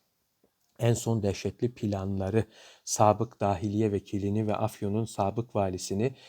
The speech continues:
Emirdağ'ın sabık ka-, sabık kaymakam vekilini aleyhime sevk etmeleri, etmeleriyle resmi hükümetin nüfuzunu bütün şiddetiyle aleyhimde istimal etmeleridir. Benim gibi zayıf ihtiyar,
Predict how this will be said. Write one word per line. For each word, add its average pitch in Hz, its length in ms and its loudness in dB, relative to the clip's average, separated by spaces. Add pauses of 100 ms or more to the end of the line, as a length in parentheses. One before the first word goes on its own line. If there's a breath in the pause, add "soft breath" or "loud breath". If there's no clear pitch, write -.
(260 loud breath)
Emirdağ'ın 107 640 2
sabık 101 460 -2
ka-, 98 220 -4
sabık 104 420 -4
kaymakam 101 580 -2
vekilini 101 460 -2
aleyhime 101 420 -4
sevk - 360 -6
etmeleri, 104 720 -2 (360 loud breath)
etmeleriyle 107 640 0
resmi 107 280 -4
hükümetin 110 540 -6
nüfuzunu 104 520 -6
bütün 117 280 -6
şiddetiyle 107 580 -6
aleyhimde 95 440 -6
istimal 104 520 -8
etmeleridir. 104 680 -4
Benim 107 260 0
gibi 104 220 -2
zayıf 98 320 -4
ihtiyar, 113 500 -2